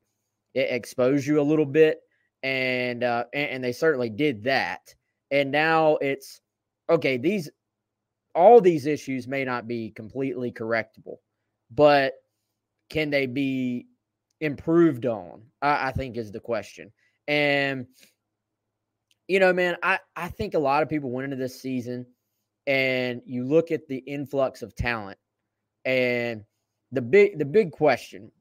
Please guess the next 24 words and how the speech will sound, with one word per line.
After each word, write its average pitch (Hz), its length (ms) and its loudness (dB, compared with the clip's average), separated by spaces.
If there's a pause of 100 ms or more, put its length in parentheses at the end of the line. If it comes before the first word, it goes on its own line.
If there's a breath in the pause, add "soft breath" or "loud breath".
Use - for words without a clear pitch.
(540)
I, 120 180 -4
I 120 100 -4
think 127 240 -12
for 127 120 -4
a 123 40 0
lot 139 220 4
of 127 80 -2
us 117 160 -8
was, 123 160 -6
what 120 480 4
are 156 240 4
realistic 135 760 -2
expectations 113 1040 -10 (460)
for 120 100 0
this 127 200 -4
team? 156 400 0
And 139 120 -2
I 139 100 2
think 160 200 -2
a 147 60 4
lot 123 300 4
of 170 100 2
us 175 200 0
maybe 143 480 -4